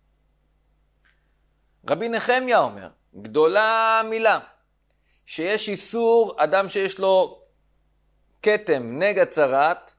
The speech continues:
במקום המילה". סתם אדם שיש לו נגע צרת, אסור לו לקצוץ את הנגע, יישמר בנגע הצרת. אבל אם יש לו את זה במקום המילה, אז עושים ברית מילה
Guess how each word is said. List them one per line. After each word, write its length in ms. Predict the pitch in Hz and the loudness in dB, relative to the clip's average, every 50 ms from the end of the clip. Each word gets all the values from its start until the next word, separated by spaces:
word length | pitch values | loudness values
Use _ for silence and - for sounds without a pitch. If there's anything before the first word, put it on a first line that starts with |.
| _ _ - | _ _ -12
במקום 600 | - 139 143 151 151 147 - 190 196 202 196 180 | -8 -6 -4 -4 -6 -4 -2 0 2 2 2 2
המילה". 460 | 175 156 139 135 127 127 127 151 170 175 - _ _ _ _ _ _ _ _ _ _ _ _ _ _ _ _ _ _ _ _ _ _ _ - | 0 -4 -2 -2 0 0 2 0 -2 -4 -8 _ _ _ _ _ _ _ _ _ _ _ _ _ _ _ _ _ _ _ _ _ _ _ -18
סתם 260 | - - 214 214 240 240 | -8 -4 -2 -2 0 0
אדם 180 | 214 220 214 185 | 0 0 0 0
שיש 220 | - 196 190 190 | -2 -4 -4 -4
לו 60 | 190 | -6
נגע 220 | 175 180 175 175 170 | -6 -4 -2 -2 0
צרת, 300 | 170 165 156 170 175 165 | 0 2 2 2 0 0
אסור 180 | - - 180 | -4 -8 -4
לו 100 | 180 180 | -4 -2
לקצוץ 440 | 170 160 151 - - - 185 175 - | -2 -4 -6 -8 -6 -4 -4 -4 -4
את 120 | 147 135 143 | -6 -6 -6
הנגע, 340 | 127 123 120 104 98 92 80 - _ _ _ _ _ _ _ _ _ _ _ - | -6 -6 -8 -8 -10 -12 -12 -14 _ _ _ _ _ _ _ _ _ _ _ -14
יישמר 440 | 127 - - 165 147 160 185 196 | -10 -6 -4 -4 -4 -4 -4 -4
בנגע 400 | 180 160 165 156 165 160 147 147 | -2 -2 -4 -4 -4 -2 -2 -2
הצרת. 360 | 139 - - 135 120 113 - 107 | -2 -2 -2 -2 -2 -2 -2 -4
אבל 100 | 123 156 | -8 -8
אם 100 | 180 185 | -8 -8
יש 140 | 180 - | -8 -6
לו 60 | 190 175 | -6 -6
את 60 | 143 | -6
זה 80 | 156 | -6
במקום 380 | 147 156 151 143 - 170 165 160 | -8 -6 -6 -4 -2 -2 -2 -2
המילה, 560 | 151 - 143 135 127 123 123 120 131 165 196 - - _ _ _ _ _ _ _ _ _ _ _ _ _ - | -4 -8 -10 -12 -8 -4 -2 -2 -2 -2 -4 -6 -10 _ _ _ _ _ _ _ _ _ _ _ _ _ -14
אז 100 | 110 120 | -12 -10
עושים 340 | 127 - - 190 208 196 160 | -10 -10 -8 -8 -8 -6 -4
ברית 220 | 170 180 175 - | -4 -4 -4 -6
מילה 420 | 151 143 135 135 147 165 202 220 | -8 -8 -4 -2 0 0 0 -2